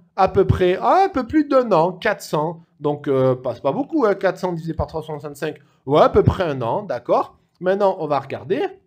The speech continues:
On a perdu la cent, ben, là. Et là, on est parti pour un an.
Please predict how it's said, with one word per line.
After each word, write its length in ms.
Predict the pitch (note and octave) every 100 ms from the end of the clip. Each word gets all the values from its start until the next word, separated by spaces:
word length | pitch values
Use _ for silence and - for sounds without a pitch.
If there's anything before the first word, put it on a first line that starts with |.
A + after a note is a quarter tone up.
| _ _ -
On 100 | F#3+
a 120 | F#3
perdu 500 | F#3 F3+ D#3+ F3 E3+ E3+ -
la 220 | D#3 D#3+
cent, 400 | D#3+ - D#3+ D#3
ben, 140 | B2 A2+
là. 380 | B2 A#2+ G3 - _ _
Et 80 | D3+
là, 140 | F3 F3+
on 20 |
est 80 | E3+
parti 360 | E3 - F3
pour 260 | E3 F3+ F#3
un 220 | F3 D#3 D3+
an. 340 | G#3+ D4